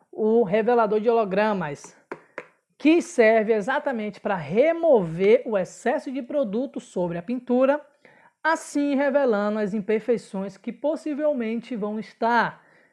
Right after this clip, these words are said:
certo? Isso pra quem tá começando, até pra profissionais, pra nós termos certeza que estamos fazendo um excelente trabalho.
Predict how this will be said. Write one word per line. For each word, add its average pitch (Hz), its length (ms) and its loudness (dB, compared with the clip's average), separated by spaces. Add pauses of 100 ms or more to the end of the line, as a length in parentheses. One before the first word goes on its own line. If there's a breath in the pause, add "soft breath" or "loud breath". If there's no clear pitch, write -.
(140 soft breath)
certo? 214 600 0 (180 soft breath)
Isso 240 260 -2
pra 226 120 -4
quem 196 160 -10
tá 185 100 -4
começando, 208 920 -2
até 196 280 -4
pra 247 100 -6
profissionais, 254 680 -6 (340 soft breath)
pra 254 140 0
nós 254 260 -4
termos 247 300 0
certeza 226 580 -2
que 247 100 -12
estamos 220 300 -12
fazendo 185 460 -10
um 214 120 -10
excelente 196 460 -10
trabalho. - 420 -12